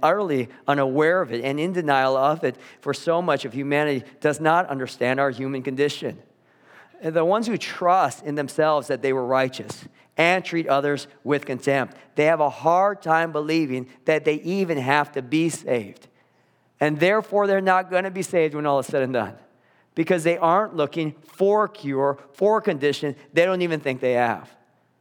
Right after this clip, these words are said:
Thomas Watson famously says, "Till sin be bitter, Christ will not be sweet." If we don't feel that bitterness,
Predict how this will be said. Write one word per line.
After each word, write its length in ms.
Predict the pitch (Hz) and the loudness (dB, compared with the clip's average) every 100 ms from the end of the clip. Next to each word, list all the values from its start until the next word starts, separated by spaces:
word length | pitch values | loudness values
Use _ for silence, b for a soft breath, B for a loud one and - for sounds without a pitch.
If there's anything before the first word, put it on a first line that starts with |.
| _ _ _ _ | _ _ _ _
Thomas 360 | - 156 175 160 | 0 2 0 -2
Watson 440 | 143 147 143 143 | 2 2 0 -6
famously 560 | - 143 160 170 156 156 | -2 0 0 -2 -6 -8
says, 360 | - 139 139 | 0 0 0
"Till 320 | - - 160 165 | -4 0 0 0
sin 360 | - 151 156 | -2 -2 -2
be 160 | 143 147 | -2 -2
bitter, 480 | 135 147 143 117 - _ b b b _ _ _ _ _ _ | 0 0 2 -2 -6 _ b b b _ _ _ _ _ _
Christ 400 | - 151 147 143 | -2 2 2 -2
will 100 | 147 | -6
not 340 | 135 131 135 | 0 0 0
be 120 | - 127 | -6 -8
sweet." 420 | - 123 107 - b b | -8 -8 -8 -10 b b
If 180 | 123 123 | -4 0
we 100 | 139 | 0
don't 240 | 226 214 | 0 -4
feel 300 | - 170 165 | -4 0 0
that 300 | 131 117 110 | 0 -4 -4
bitterness, 600 | 120 127 101 107 - - | -6 -4 -6 -12 -16 -18